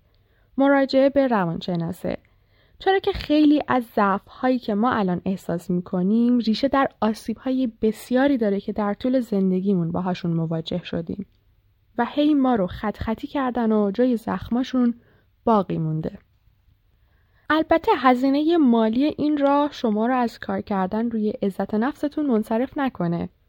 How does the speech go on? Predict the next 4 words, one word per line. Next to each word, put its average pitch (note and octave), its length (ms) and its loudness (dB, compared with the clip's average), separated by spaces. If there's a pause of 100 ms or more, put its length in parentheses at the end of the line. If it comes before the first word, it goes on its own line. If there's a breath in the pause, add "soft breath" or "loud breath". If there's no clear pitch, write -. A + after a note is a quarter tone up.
(400)
راه‌های B3 400 2
ارزونتری A3+ 800 4
هم B3 460 0
هستن. F#3 640 -4